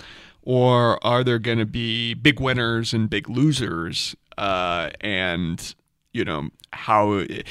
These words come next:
it, we, what we do know, the Department of Commerce said in a presentation to lawmakers last month that it's gonna be a really compressed time frame. Applications are gonna have to be in by the end of February. We're gonna find out, I think, sometime in July, they said, as to who got money, which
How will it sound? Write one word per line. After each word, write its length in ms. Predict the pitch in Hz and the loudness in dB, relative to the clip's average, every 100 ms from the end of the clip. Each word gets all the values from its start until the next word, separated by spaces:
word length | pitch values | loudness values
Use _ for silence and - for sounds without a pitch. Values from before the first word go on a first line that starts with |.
| - - | -14 -8
it, 240 | - - | -8 -2
we, 180 | 127 123 | 0 2
what 200 | 117 123 | 4 2
we 100 | 120 | 2
do 180 | 135 165 | 4 4
know, 220 | 127 120 | 4 2
the 80 | 107 | 0
Department 400 | 107 117 107 107 | 0 0 0 -4
of 80 | |
Commerce 420 | - 101 104 107 - | -4 -4 -2 -4 -4
said 220 | 85 82 | -6 -6
in 100 | 87 | -8
a 40 | |
presentation 640 | - 101 110 - 107 - - | -6 -6 -8 -8 -8 -8 -8
to 60 | |
lawmakers 800 | 87 98 90 95 - 90 85 - | -8 -8 -8 -8 -8 -6 -6 -6
last 340 | 87 - - | -6 -4 -4
month 520 | 120 113 123 113 - - | -2 2 2 0 -4 -4
that 380 | 92 87 82 - - - - - | -2 -2 -4 -8 -20 -20 -20 -16
it's 100 | - | 0
gonna 120 | 156 | 2
be 60 | 139 | 4
a 60 | |
really 300 | 123 131 143 | 4 2 2
compressed 420 | 143 117 - 104 - | 0 0 0 -2 -4
time 240 | 135 123 | -2 -2
frame. 460 | - - - - - - | -4 -8 -10 -12 -14 -6
Applications 600 | 107 - - 110 - 113 | 0 0 0 -4 -4 -4
are 60 | 110 | -4
gonna 160 | 98 | -4
have 200 | 107 87 | -2 -4
to 80 | - | -4
be 160 | 92 92 | -4 -2
in 280 | 90 90 90 | -2 -4 -6
by 120 | - | -8
the 100 | 87 | -6
end 100 | 92 | -8
of 60 | - | -8
February. 680 | - 151 160 185 196 214 - - - _ - | -6 -4 -2 0 -2 -4 -10 -16 -20 _ -4
We're 140 | 113 | 0
gonna 160 | 113 107 | 0 0
find 360 | - 110 107 | 0 0 2
out, 280 | 98 98 90 - | 2 0 -2 -4
I 100 | 95 | -6
think, 320 | - 107 - | -4 -4 -6
sometime 440 | - - 175 147 | -8 -8 -6 -6
in 100 | 110 | -6
July, 500 | - 71 - 87 87 - | -8 -12 -8 -6 -4 -6
they 140 | - | -10
said, 420 | - - 76 76 | -8 -8 -8 -8
as 180 | - - | -8 -8
to 140 | - - | -8 -6
who 140 | 135 | -6
got 240 | 127 101 101 | -2 -2 0
money, 280 | 98 92 | -2 -2
which 240 | 90 90 | -2 -4